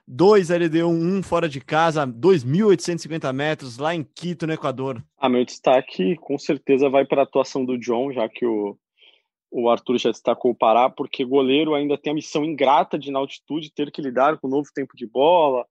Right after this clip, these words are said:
Speaker 2: é, muita coisa nova pra se acostumar. Então, o John aí que caiu nessa fogueira, é meu destaque da, meu destaque final aí do episódio de hoje.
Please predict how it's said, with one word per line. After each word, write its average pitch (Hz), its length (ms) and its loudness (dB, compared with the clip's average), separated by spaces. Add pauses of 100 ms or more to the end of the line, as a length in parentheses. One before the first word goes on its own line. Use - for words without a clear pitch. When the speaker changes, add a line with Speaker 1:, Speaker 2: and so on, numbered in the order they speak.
(420)
Speaker 2:
é, 113 360 -6
muita 143 400 -4
coisa 139 320 -2
nova 127 260 -2
pra 131 160 -6
se - 100 -12
acostumar. 123 640 -4 (340)
Então, 135 360 -4
o 131 80 -4
John 131 340 -2
aí 123 180 -2
que 127 340 -6
caiu 127 260 -2
nessa 131 260 -6 (160)
fogueira, 151 680 -2 (460)
é 123 220 -6
meu 123 160 -4
destaque - 500 -4
da, 120 260 -8
meu 113 140 -10
destaque - 340 -8
final 110 360 -8
aí 110 80 -8
do 113 60 -8
episódio 110 320 -12
de 110 100 -14
hoje. 104 180 -14